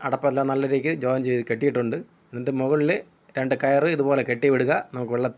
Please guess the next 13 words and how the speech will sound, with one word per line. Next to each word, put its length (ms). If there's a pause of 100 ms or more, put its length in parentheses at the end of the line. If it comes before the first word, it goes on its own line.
താത്ത് 260
വിടാൻ 240
വേണ്ടിയാണ്. 300 (580)
ഇനി 180
ഇതിനകത്ത് 340
കുറച്ച് 260
ഫുഡും 360
ഇട്ട് 160 (600)
ഒരു 200
വെയിറ്റിന് 340
ഒരു 120
കല്ലും 280
ഇട്ട് 160